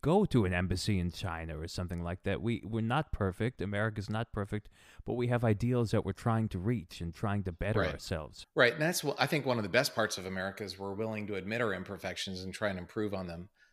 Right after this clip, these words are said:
Speaker 2: Uh, other countries just try and hide them behind propaganda. Um, so it's, uh,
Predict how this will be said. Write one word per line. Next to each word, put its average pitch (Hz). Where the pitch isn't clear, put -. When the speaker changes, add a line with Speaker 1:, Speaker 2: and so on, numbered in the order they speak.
Speaker 2:
Uh, 87
other 110
countries 98
just -
try 104
and 95
hide 101
them 95
behind 95
propaganda. 95
Um, 87
so 113
it's, 101
uh, 107